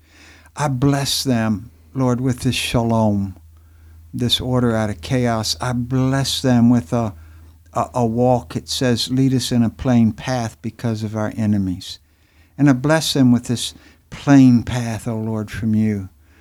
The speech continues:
that they might truly, as Ben has said, see with their eyes where their feet would go.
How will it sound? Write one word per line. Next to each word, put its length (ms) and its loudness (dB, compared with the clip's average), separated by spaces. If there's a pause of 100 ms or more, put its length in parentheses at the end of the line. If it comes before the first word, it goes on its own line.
(300)
that 180 -8
they 180 4
might 340 4 (340)
truly, 420 2
as 200 -2
Ben 260 2
has 120 2
said, 320 -4
see 440 2
with 220 0
their 200 -4
eyes 560 -6
where 120 -4
their 120 -2
feet 380 -2
would 220 -8
go. 360 -6